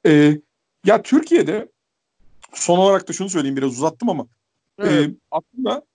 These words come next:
Speaker 1: dizi sektörünün bu kadar gelişmiş olmasının şöyle bir faydası oldu. Dizi sektöründen para kazananlar, e, hem yönetmenler, hem yapımcılar, hem de oyuncular bunu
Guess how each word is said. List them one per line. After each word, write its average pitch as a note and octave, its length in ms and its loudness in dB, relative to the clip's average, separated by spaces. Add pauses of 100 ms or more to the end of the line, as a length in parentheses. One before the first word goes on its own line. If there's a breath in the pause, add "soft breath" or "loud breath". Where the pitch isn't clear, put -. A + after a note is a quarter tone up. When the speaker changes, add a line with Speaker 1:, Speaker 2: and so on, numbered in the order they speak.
(140)
Speaker 1:
dizi D#3 220 -4
sektörünün A3+ 880 -6 (420)
bu D3+ 120 -10
kadar A3+ 260 2
gelişmiş F#3+ 500 -6
olmasının G#3+ 360 -2
şöyle A3 200 0
bir A#3+ 80 -2
faydası D#3+ 360 -2
oldu. D#3 320 -8
Dizi D#3+ 140 -2
sektöründen F#3 640 -2
para - 300 -2
kazananlar, D#3 1160 -4 (480)
e, D3 340 0 (320 soft breath)
hem G#3+ 180 0
yönetmenler, D#3+ 840 -4 (240)
hem F#3 180 -2
yapımcılar, D3 580 -2
hem F3+ 200 -4
de F3+ 100 -2
oyuncular G3+ 760 -4
bunu C4+ 280 -2